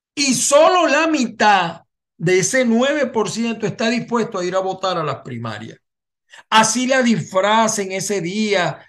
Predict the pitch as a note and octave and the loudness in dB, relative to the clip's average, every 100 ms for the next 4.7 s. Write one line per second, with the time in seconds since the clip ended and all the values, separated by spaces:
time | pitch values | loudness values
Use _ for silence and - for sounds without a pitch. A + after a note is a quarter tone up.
0 | _ - F#3+ F3 - F#3 G3+ G3 G3 G3+ | _ -6 -2 -2 -2 -2 -2 -2 -2 -2
1 | F#3+ F#3+ D#3+ - E3 D#3+ C#3+ D#3+ G#3 G3 | -2 -2 -2 -2 -2 -2 -2 0 -2 0
2 | E3+ D#3 D#3 F3+ F3+ E3 C3 G#3 F#3+ F3 | 0 -2 0 0 0 -2 0 0 -2 -4
3 | D#3+ D#3 D3 D3 D#3+ F3+ E3 D#3 C#3+ D3+ | -4 -6 -4 -2 0 0 -2 -4 -4 -2
4 | F3+ D#3 C#3 C3 A#2 - | -2 -2 -6 -8 -14 -18